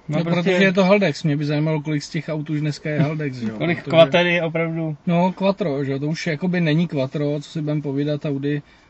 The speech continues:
Speaker 2: nevím, oni o tom samozřejmě moc, eh, nemluvěj, ale už se dlouhou dobu do většiny modelů montuje Haldex místo, místo Torznu.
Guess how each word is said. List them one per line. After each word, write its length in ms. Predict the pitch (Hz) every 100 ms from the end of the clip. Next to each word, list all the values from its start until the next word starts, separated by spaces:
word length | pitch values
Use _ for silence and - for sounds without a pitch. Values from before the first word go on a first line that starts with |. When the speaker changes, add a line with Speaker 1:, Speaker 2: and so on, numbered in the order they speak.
| _
Speaker 2:
nevím, 380 | 127 135 147 135
oni 160 | 143 147
o 100 | 139
tom 200 | 156 147
samozřejmě 600 | 139 139 139 139 147 151
moc, 260 | 156 -
eh, 280 | 156 143 127
nemluvěj, 680 | 117 131 147 139 143 135 143
ale 400 | 135 139 135 135 - - - - _
už 100 | 131
se 100 | -
dlouhou 460 | 139 151 180 165 165
dobu 300 | 143 139 160
do 120 | 147
většiny 560 | 143 139 - 160 147 135 -
modelů 540 | 135 143 143 147 147
montuje 640 | 147 127 143 143 143 135 120 104
Haldex 440 | 127 127 139 -
místo, 420 | 147 131 151 147
místo 320 | 139 139 160
Torznu. 520 | 143 143 131 135 123